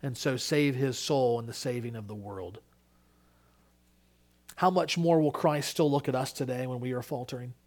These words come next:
If we are a disciple of Jesus, we can relate to Peter's experience. We may not have verbally said, "I do not know him," but we've declared it with our lives.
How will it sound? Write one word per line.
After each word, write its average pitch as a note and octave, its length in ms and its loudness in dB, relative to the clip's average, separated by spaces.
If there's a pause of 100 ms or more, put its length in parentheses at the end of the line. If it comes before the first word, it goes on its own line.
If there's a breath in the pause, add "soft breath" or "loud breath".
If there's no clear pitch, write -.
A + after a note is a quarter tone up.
(1040)
If D3 120 2
we G3+ 80 12
are G3 60 12
a F#3 40 12
disciple F#3 420 12
of D#3+ 80 10
Jesus, E3+ 300 6
we G3+ 120 6
can F#3 180 6
relate E3+ 380 8
to F3+ 100 2
Peter's D#3+ 320 4
experience. D#3+ 760 -2 (500)
We F#3 120 6
may F#3 160 10
not F3+ 120 10
have E3+ 120 10
verbally F3+ 400 12
said, F3+ 240 8
"I F3 100 8
do F3 220 8
not D#3+ 200 6
know E3 220 6
him," D3+ 320 4 (400 soft breath)
but D#3+ 120 4
we've D3+ 180 6
declared D3 340 4
it C3+ 60 4
with C#3 120 0
our B2+ 100 2
lives. C3 520 2